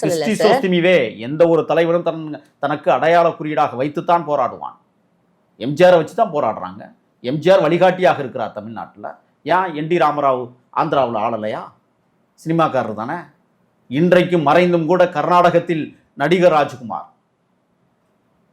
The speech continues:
Speaker 2: அந்த நடிகர் ராஜ்குமார் இன்றைக்கும் கொண்டாடுகிறார்களே, ஒரு நடிகர் தானே, அவர் அரசியலுக்கே வரலையே.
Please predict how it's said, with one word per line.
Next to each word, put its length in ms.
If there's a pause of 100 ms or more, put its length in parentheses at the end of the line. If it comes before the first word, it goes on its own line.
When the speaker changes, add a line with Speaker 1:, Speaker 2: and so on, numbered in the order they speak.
(360)
Speaker 2:
அந்த 120
நடிகர் 340
ராஜ்குமார் 460
இன்றைக்கும் 380
கொண்டாடுகிறார்களே, 680
ஒரு 120
நடிகர் 320
தானே, 100
அவர் 180
அரசியலுக்கே 440
வரலையே. 280